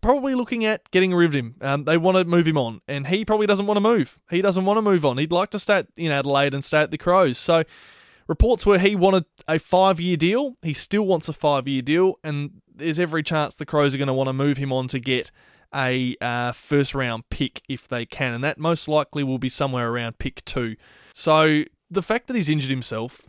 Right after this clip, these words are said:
that means there's every chance he could be injury-ridden again for later in the year or even when he leaves to go to another club, and they might not want him 'cause he has had injuries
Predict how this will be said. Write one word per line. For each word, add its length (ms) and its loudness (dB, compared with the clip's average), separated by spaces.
that 200 -4
means 300 -2
there's 220 0
every 260 -4
chance 320 -4
he 100 -4
could 240 -4
be 340 -2
injury-ridden 600 -4
again 360 -6
for 260 -4
later 340 2
in 80 -4
the 80 -4
year 300 0
or 260 2
even 220 -4
when 100 -6
he 60 -6
leaves 360 -4
to 80 -16
go 120 2
to 80 0
another 220 -4
club, 320 0
and 100 -6
they 80 -4
might 180 -2
not 140 -10
want 160 -4
him 80 -10
'cause 180 -6
he 120 -2
has 220 2
had 120 -2
injuries 420 -4